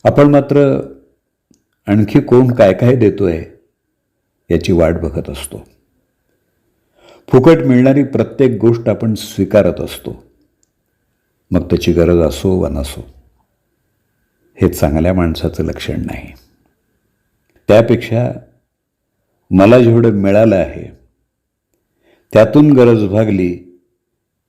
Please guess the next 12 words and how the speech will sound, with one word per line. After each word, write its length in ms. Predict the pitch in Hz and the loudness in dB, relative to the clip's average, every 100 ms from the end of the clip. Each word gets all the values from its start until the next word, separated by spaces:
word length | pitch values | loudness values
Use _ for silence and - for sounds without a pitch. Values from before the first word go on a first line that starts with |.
| _ | _
की 80 | 104 | 0
आपण 300 | 101 107 92 | 2 2 0
दुसऱ्याची 540 | 90 - 104 120 120 | -2 0 2 2 2
गरज 300 | 120 104 101 | 2 2 0
भागवण्यासाठी 680 | 92 87 90 90 85 90 85 | -2 -4 -4 -4 -6 -8 -8
काहीतरी 400 | 85 78 73 82 | -8 -8 -8 -8
द्यायला 360 | 76 76 73 73 | -6 -4 -4 -8
पाहिजे. 440 | 71 69 - - _ _ _ _ _ _ _ _ _ _ _ _ _ _ _ _ 85 | -10 -12 -14 -18 _ _ _ _ _ _ _ _ _ _ _ _ _ _ _ _ -4
झरा 500 | 76 92 95 95 - - _ _ _ _ _ _ _ _ _ _ | 0 2 2 2 -2 -10 _ _ _ _ _ _ _ _ _ _
वाहता 360 | 80 78 82 104 | -6 -4 0 0
असला 340 | 78 71 80 | 0 -4 -8
पाहिजे 480 | 78 73 69 - - | -8 -10 -10 -14 -20